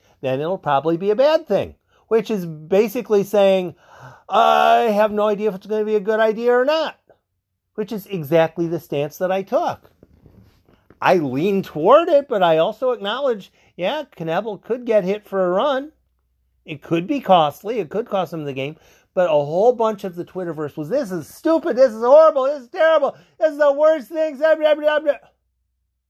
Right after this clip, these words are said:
Guess what? Knebel, Knebel didn't give up a run. The Dodgers ended up winning the game.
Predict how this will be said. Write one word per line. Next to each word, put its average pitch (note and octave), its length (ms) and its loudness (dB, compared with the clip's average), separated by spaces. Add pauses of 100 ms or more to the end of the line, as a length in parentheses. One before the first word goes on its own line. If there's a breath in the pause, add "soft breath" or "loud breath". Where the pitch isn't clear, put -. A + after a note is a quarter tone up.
(220)
Guess G3+ 180 -4
what? F3+ 320 0 (420)
Knebel, E3 520 -2 (580)
Knebel F3 400 -6 (320)
didn't G#3 460 0
give G3 180 2
up F#3 180 4
a F#3 60 -4
run. F3 320 -4 (3500)
The E3 80 0
Dodgers F3+ 420 2
ended E3+ 240 -4
up E3 160 -4
winning E3+ 300 -4
the E3 60 -6
game. D#3+ 340 -6